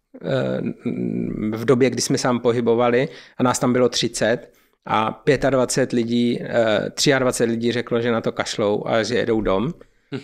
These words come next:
Speaker 1: Zbalili to a odjeli a my jsme tam zůstali, v sedmi lidech jsme se doml-, přemlouvali, že to zkusíme, jako přece jenom bychom. A druhý den jsme do toho šli znova.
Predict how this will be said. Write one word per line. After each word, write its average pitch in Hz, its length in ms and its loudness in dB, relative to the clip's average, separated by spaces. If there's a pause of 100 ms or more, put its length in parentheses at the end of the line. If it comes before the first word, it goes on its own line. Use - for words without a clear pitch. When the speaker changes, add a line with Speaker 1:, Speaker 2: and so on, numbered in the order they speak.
(140)
Speaker 1:
Zbalili 120 500 2
to 120 120 0
a 110 60 4
odjeli 110 400 2
a 123 140 2
my 127 80 2
jsme 127 180 0
tam 117 80 2
zůstali, 117 460 0
v - 100 -6
sedmi 123 320 2
lidech 104 280 0
jsme 107 180 -4
se 120 140 -2
doml-, 107 240 0 (120)
přemlouvali, 110 760 0 (240)
že 110 180 -4
to 113 200 -2
zkusíme, 113 720 -2
jako 110 460 0
přece - 420 -4
jenom 107 220 -2
bychom. 117 220 -4 (340)
A - 40 -6
druhý 143 340 6
den 139 180 4
jsme 135 220 0
do 123 120 0
toho 117 220 2
šli 110 300 -2
znova. 113 540 0